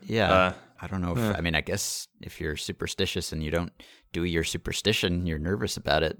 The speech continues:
Speaker 1: but I don't know if that's quite apt. Maybe there's more to the story.
Speaker 2: Well, he went from having a really good season in nineteen fifty-seven to barely ever playing again, so whatever he was superstitious about didn't really work. <laughs>
Speaker 1: All right,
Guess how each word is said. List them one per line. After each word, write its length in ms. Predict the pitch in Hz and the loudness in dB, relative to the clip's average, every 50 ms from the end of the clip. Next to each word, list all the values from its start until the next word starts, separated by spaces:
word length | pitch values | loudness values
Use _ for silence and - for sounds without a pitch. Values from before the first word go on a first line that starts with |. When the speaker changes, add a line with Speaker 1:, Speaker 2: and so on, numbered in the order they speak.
| - - | -10 -4
Speaker 1:
but 240 | - 80 78 - _ - - - - - _ - | -2 -2 -2 -2 _ -12 -20 -20 -20 -20 _ -10
I 40 | - 87 | -6 -4
don't 120 | 87 82 | -2 0
know 120 | 85 87 | 0 0
if 120 | 82 - - | -2 -2 -4
that's 380 | 80 76 - - - - - - - - - | -8 -6 -6 -6 -8 -8 -10 -14 -20 -20 -12
quite 240 | - - 80 78 - - | -6 -2 -2 -2 2 2
apt. 340 | 87 85 - - - - - - | 2 2 2 0 -8 -12 -12 -8
Maybe 220 | - 90 85 90 | -6 -4 -2 0
there's 220 | 85 85 82 82 - | 2 0 0 0 0
more 160 | 85 85 85 | 2 2 4
to 80 | 82 85 | 4 4
the 80 | 87 87 | 2 0
story. 360 | - - 98 92 87 85 87 - - _ _ - | 0 2 4 6 6 4 2 0 -6 _ _ 2
Speaker 2:
Well, 260 | 120 113 107 - - - _ _ - | 4 4 4 2 0 -10 _ _ 2
he 80 | - | 6
went 180 | 131 143 180 180 | 8 8 8 8
from 160 | - 147 135 | 6 4 4
having 300 | 123 139 143 139 143 135 | 6 6 8 8 8 8
a 60 | 120 | 8
really 240 | 113 120 139 156 147 | 8 8 10 8 10
good 220 | 123 135 139 135 135 | 10 10 8 8 8
season 260 | - 131 131 120 117 | 8 8 8 10 10
in 80 | 110 107 | 8 8
nineteen 280 | 110 113 117 - 117 107 | 8 8 6 6 4 4
fifty-seven 540 | - 110 - - 104 - 104 104 107 123 117 | 4 0 0 0 2 6 6 6 6 8 6
to 80 | 113 | 4
barely 360 | 95 - - 98 107 117 117 104 | 4 6 8 8 8 10 10 8
ever 140 | 104 113 107 | 8 8 6
playing 240 | - 107 113 113 | 6 6 6 6
again, 340 | 104 92 92 98 101 117 123 | 6 4 4 4 4 4 4
so 220 | - - 95 95 98 | 4 4 6 6 8
whatever 300 | 104 104 120 131 135 131 | 8 8 8 8 8 8
he 120 | - 123 | 6 6
was 140 | 110 104 - | 6 6 4
superstitious 540 | - 120 - 101 101 - 110 107 - 104 98 | 2 0 2 0 2 4 4 4 4 4 2
about 200 | - 90 90 92 | 4 4 4 4
didn't 140 | 104 104 98 | 4 2 2
really 160 | 98 95 92 | 2 4 4
work. 340 | 90 101 104 98 92 - - - - - - | 6 8 8 8 6 4 -2 -12 -8 -2 0
<laughs> 920 | 123 113 - - - - - - - - - - - - - - _ - | 0 0 0 -4 -6 -6 -8 -12 -12 -12 -12 -12 -14 -16 -18 -20 _ 6
Speaker 1:
All 160 | - 202 220 | 10 12 12
right, 400 | 196 165 156 151 160 - - - | 12 12 12 12 10 8 2 -6